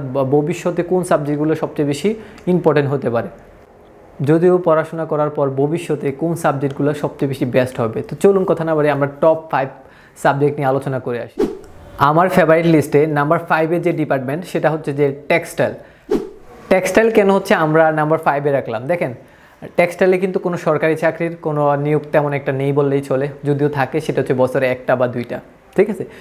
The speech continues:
কিন্তু বেসরকারি খাতে টেক্সটাইলের অনেক নিয়োগ। ওকে, অনেক নিয়োগ বলতে কেমন? দেখেন, আমাদের, আমরা জানি বিশ্বের মধ্যে পোশাক রপ্তানি বা তৈরি খাতে হচ্ছে বাংলাদেশের অবস্থান হচ্ছে তৃতীয়। সেক্ষেত্রে যেহেতু হচ্ছে আমাদের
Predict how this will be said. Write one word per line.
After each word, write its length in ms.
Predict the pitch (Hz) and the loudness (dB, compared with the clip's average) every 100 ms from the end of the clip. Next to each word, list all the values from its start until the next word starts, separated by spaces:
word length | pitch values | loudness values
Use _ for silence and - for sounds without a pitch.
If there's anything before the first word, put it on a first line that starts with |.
| - - | -20 -6
কিন্তু 280 | - 247 214 | 0 4 2
বেসরকারি 640 | 156 131 147 196 190 208 208 | 2 0 0 -2 0 0 0
খাতে 340 | 165 147 151 | -2 0 -2
টেক্সটাইলের 480 | 151 151 - 156 156 - | 0 -2 -2 -2 -2 -4
অনেক 340 | 226 233 226 170 | -2 2 2 2
নিয়োগ। 220 | 175 113 - - - - - - - - - | 0 -2 -4 -18 -20 -20 -20 -20 -20 -6 0
ওকে, 220 | 160 139 - | 2 2 2
অনেক 220 | 156 196 196 | 0 0 0
নিয়োগ 180 | 208 196 | -2 2
বলতে 200 | 202 202 | 2 2
কেমন? 320 | 190 214 170 | 0 -4 -2
দেখেন, 240 | 170 160 | -2 0
আমাদের, 460 | 135 139 143 151 151 151 - | -4 -4 0 0 0 -6 -12
আমরা 200 | - 143 | -4 0
জানি 200 | 151 160 | 2 2
বিশ্বের 300 | 143 147 170 | 0 -2 -2
মধ্যে 240 | 160 160 165 | -2 -2 -2
পোশাক 420 | 160 147 160 156 | -2 -2 -2 0
রপ্তানি 400 | 156 160 156 151 | -2 0 -2 0
বা 380 | 139 131 123 - - - | 2 2 0 -4 -20 -6
তৈরি 240 | - 175 165 | 0 2 2
খাতে 220 | 156 156 | 2 2
হচ্ছে 320 | 156 151 170 | 0 2 0
বাংলাদেশের 500 | 151 151 147 127 160 | 2 0 0 -4 -2
অবস্থান 320 | 147 143 151 | 0 -2 -2
হচ্ছে 160 | 147 165 | -4 -4
তৃতীয়। 400 | 165 180 135 113 - - - - - - | 0 0 0 -4 -6 -18 -20 -20 -20 -16
সেক্ষেত্রে 640 | - 185 202 214 220 180 | 0 2 4 2 4 2
যেহেতু 320 | 160 160 160 | 4 2 2
হচ্ছে 300 | 170 165 170 | -2 0 0
আমাদের 580 | 165 135 135 143 139 135 | 2 0 0 2 2 0